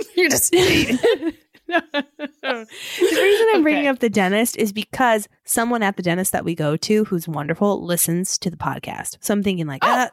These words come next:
Speaker 2: cover your ears." You know,
Speaker 1: Oh.
Speaker 2: Ben's crunching into lollipops
Speaker 1: Oh,
Speaker 2: over
Speaker 1: oh,
Speaker 2: here.
Speaker 1: oh, oh,
Speaker 2: But he
Speaker 1: oh.
Speaker 2: crunched into a lollipop. Chunk of it fell off. Apparently multiple chunks
Speaker 1: Yeah.
Speaker 2: because of where I'm
Speaker 1: One
Speaker 2: at
Speaker 1: of
Speaker 2: now.
Speaker 1: them got
Speaker 2: And I
Speaker 1: stuck on
Speaker 2: took
Speaker 1: your
Speaker 2: a
Speaker 1: ass.
Speaker 2: chunk and I ate it.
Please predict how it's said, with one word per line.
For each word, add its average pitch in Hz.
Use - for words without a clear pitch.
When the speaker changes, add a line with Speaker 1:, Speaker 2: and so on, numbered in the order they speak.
Speaker 2:
cover 247
your 233
ears." 233
You 233
know, 247
Speaker 1:
Oh. -
Speaker 2:
Ben's 208
crunching 233
into 240
lollipops 320
Speaker 1:
Oh, -
Speaker 2:
over 285
Speaker 1:
oh, 269
Speaker 2:
here. 214
Speaker 1:
oh, 226
oh, 180
Speaker 2:
But 233
he 135
Speaker 1:
oh. -
Speaker 2:
crunched 269
into 233
a 226
lollipop. 214
Chunk 247
of 214
it -
fell 196
off. 180
Apparently 240
multiple 226
chunks -
Speaker 1:
Yeah. -
Speaker 2:
because 208
of 180
where 185
I'm 170
Speaker 1:
One 175
Speaker 2:
at 226
Speaker 1:
of 247
Speaker 2:
now. 233
Speaker 1:
them 220
got 226
Speaker 2:
And 196
I 180
Speaker 1:
stuck 170
on 196
Speaker 2:
took 196
Speaker 1:
your 226
Speaker 2:
a -
Speaker 1:
ass. 196
Speaker 2:
chunk 170
and 185
I 170
ate 247
it. -